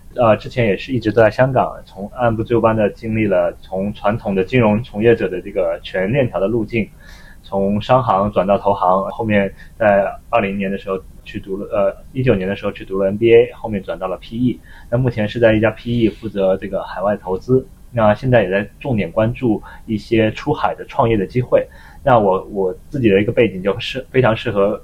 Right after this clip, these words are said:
呃，任何关于香港或者金融相关的一些话题，也，也是刚才像文字和，和 Terry 所说的，就是我们在香港相遇，呃，特别，特别有意思的地方，香港还是一个有多元化背景的一个城市，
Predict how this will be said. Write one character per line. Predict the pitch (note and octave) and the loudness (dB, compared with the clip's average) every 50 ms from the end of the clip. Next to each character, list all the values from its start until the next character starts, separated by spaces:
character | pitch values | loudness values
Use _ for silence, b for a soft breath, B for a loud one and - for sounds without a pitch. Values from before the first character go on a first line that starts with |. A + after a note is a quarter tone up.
| - - | -12 -6
呃， | - A2 G2 F#2 F2+ F2 - | -2 -2 -2 -2 -2 -4 -2
任 | B2 B2+ A#2 | 0 0 0
何 | - - G2 G2 | 0 -2 -4 -4
关 | F#2 - A2+ A2 G#2+ | -2 0 0 0 0
于 | G#2 G#2 G#2 | 0 0 -2
香 | - - C3 B2+ C3 C3 | -2 0 0 0 2 2
港 | - G2 E2+ E2+ | 0 -2 -2 -4
或 | - - | -8 -6
者 | F#2+ F#2 F#2 | -4 -4 -4
金 | - - B2+ | -2 0 0
融 | A#2+ G#2 G2 G#2 G#2+ | 2 2 2 0 0
相 | - A#2 A2+ | 2 2 2
关 | A#2+ B2+ B2+ | 4 2 2
的 | A2+ G#2+ | 2 0
一 | G2+ | -2
些 | - A2 | -2 -4
话 | A2 - B2+ A#2 | -2 -2 -2 -4
题， | - - F2 F2+ F#2 - - B B B B | -4 -6 -12 -14 -14 -14 -16 B B B B
也， | G2 F#2 F2+ F2 - - b b b b b b b - | -4 -4 -4 -6 -10 -16 b b b b b b b -8
也 | A#2+ A2 G#2 | -4 -2 -2
是 | G#2 - C3+ B2 A#2 A#2 | 0 2 2 2 2 2
刚 | C#3 C3 | 2 4
才 | C3 B2 A#2 | 4 4 4
像 | A#2 C3+ A#2 A2+ | 2 0 0 0
文 | G#2 G#2+ A2+ | 0 0 0
字 | B2 A#2+ | 0 0
和， | G2 G2+ G2 G2 G2 F#2+ | 0 2 4 4 4 2
和 | - G#2 | 0 -4
Terry | - - A#2+ A#2 G#2+ G2 | -4 0 2 2 2 0
所 | - F2+ F2+ | -4 -10 -12
说 | - A2 A#2 | -4 -2 0
的， | A2+ G2 | 0 -2
就 | - G#2 | -2 -8
是 | - - - G2 F#2 - - - - - | -14 -12 -10 -10 -10 -10 -12 -16 -20 -18
我 | E2+ | -12
们 | F#2 | -6
在 | G2+ A2+ | -4 -4
香 | G#2+ - C3 C3 | -4 -2 -2 -2
港 | A#2 G2 | -2 0
相 | - A#2+ B2+ C#3 | 0 0 0 0
遇， | C#3 B2 - - | 0 0 0 0
呃， | G2 F#2+ F#2+ F#2 F2+ F2+ F2 - | 0 2 2 2 2 0 -2 -4
特 | - - A#2 | -8 -6 -2
别， | A#2 A2+ A2 A2 A#2 A#2 | 0 2 2 2 0 -2
特 | - - C3 | -4 0 2
别 | B2+ B2 | 4 4
有 | A2+ F2+ | 4 2
意 | G#2 B2 B2 | 0 0 -2
思 | A2+ | -2
的 | G#2+ G2 | -2 -2
地 | A2+ A2 | -2 -2
方， | G#2+ G#2 G2+ G#2 - | 0 0 -2 -2 -2
香 | A#2 A#2 | -4 -4
港 | A#2 G2+ - | -4 -4 -6
还 | - G2+ G2+ | -6 -6 -8
是 | - - A#2+ | -6 -4 -2
一 | G#2+ G#2 G#2 | -2 -2 0
个 | - A2+ G#2+ G2 - B B B B B B B B | 0 0 0 0 -2 B B B B B B B B
有 | G#2 G2 | -10 -8
多 | G2 C#3+ D3 | -4 0 2
元 | C#3 B2+ | 2 2
化 | A#2+ - D3+ | 2 2 0
背 | - E3+ D#3 | 0 0 -2
景 | - - F2+ | -2 -4 -12
的 | - E2 | -20 -18
一 | E2+ | -16
个 | E2+ F#2 D#2+ | -14 -14 -14
城 | - - - - | -14 -16 -16 -14
市， | - - - G#2 F#2 - | -12 -10 -8 -8 -8 -8